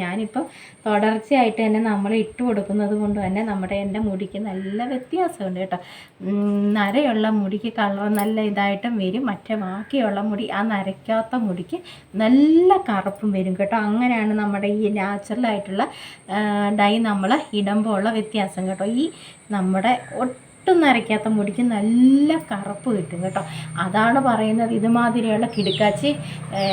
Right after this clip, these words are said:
നാച്ചുറലായിട്ടുള്ള ഡൈ ഒക്കെ ഇടാൻ സത്യം ഞാൻ പറഞ്ഞത് കേട്ടോ. എനിക്ക്,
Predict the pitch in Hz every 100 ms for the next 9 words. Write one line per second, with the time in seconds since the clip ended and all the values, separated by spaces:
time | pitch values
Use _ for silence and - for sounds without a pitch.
0 | 196 214 214 - 269 254 220 - 208 302
1 | 240 220 202 208 202 294 359 285 220 190
2 | 180 208 - 269 220 196 226 202 202 220
3 | 262 196 190 - - - 220 220